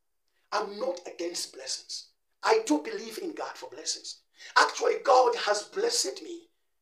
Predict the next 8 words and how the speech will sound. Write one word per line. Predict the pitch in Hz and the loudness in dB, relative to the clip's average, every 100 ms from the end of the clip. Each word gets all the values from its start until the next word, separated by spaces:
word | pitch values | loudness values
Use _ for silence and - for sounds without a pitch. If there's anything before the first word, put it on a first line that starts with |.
| _ - | _ -8
in | - | -2
so | - - - | 2 4 4
many | - | 0
words, | - - - - | -2 -6 -12 -2
ways, | - 440 - - - _ - | 4 4 2 -4 -8 _ -6
including | 214 - - 302 311 - - - | -6 -4 -4 2 2 2 -8 -8
material | 180 - - 311 - - - _ _ - | -4 -2 0 0 0 -10 -18 _ _ -18
blessings. | - - - - - | -2 0 0 0 -10